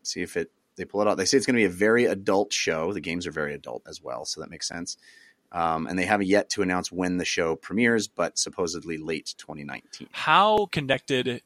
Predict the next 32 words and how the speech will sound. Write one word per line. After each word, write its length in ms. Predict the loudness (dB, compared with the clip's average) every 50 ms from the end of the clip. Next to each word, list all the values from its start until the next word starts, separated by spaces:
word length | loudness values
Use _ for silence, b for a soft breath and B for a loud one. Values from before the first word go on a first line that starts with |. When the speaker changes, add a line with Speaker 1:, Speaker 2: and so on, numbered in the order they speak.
| _ _
Speaker 2:
is 140 | -4 2 2
that 160 | 2 4 4
series 420 | 4 2 4 2 2 0 0 0
to 140 | -2 -2 0
just 260 | 0 0 0 -2 -6 _
the 120 | -6 -4
voice 340 | -2 0 2 2 4 2 2
of 100 | 0 -2
Geralt 300 | -2 -2 -2 -2 -2 -4
for 220 | -6 -8 -8 -8 -8
you? 140 | -8 -10 -12 -14 _ _ _ _ _ _ -2
It 80 | 0
seems 180 | 4 4 4 6
like 120 | 6 6
that's 180 | 6 4 4 4
throwing 240 | 2 2 2 2 2
a 20 |
lot 140 | 2 2 2
of 80 | 0 -2
fans 300 | -4 -4 -4 -4 -4 -2
off. 260 | -2 -4 -4 -6 -6
It's 80 | -6
like, 120 | -6 -8 -8
"Well, 160 | -8 -10 -10
it 80 | -8 -8
doesn't 260 | -8 -8 -6 -4 -2
sound 400 | 0 0 0 0 -2 -2 -2 -2
the 60 | 0
same, 340 | 0 0 0 0 -4 -6 -8
so 140 | -8 -8 -8
I 40 | -8
can't 300 | -8 -6 -6 -8 -8